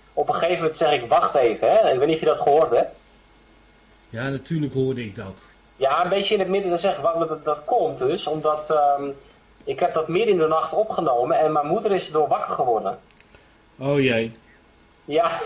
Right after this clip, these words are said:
Speaker 1: <laughs>
Speaker 2: En he-, heb je nu ruzie?
Speaker 1: Nee, want, nou ja, achteraf kon ze er gelukkig om lachen, dus, eh, op dat moment natuurlijk niet.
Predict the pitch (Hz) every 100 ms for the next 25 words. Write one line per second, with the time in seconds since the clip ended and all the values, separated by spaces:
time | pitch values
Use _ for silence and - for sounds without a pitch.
0 | - 220 - 247 - 254 233 240 240 -
1 | 262 - 339 - 156 185 - 180 202 -
2 | 196 220 233 233 226 226 233 262 277 -
3 | _ _ _ _ _ _ _ _ _ -
4 | 143 180 196 196 185 185 185 185 185 202
5 | 190 - 214 214 220 - 196 - 202 202
6 | 180 160 165 180 147 120 117 - 131 131
7 | 147 156 160 170 175 160 151 127 220 -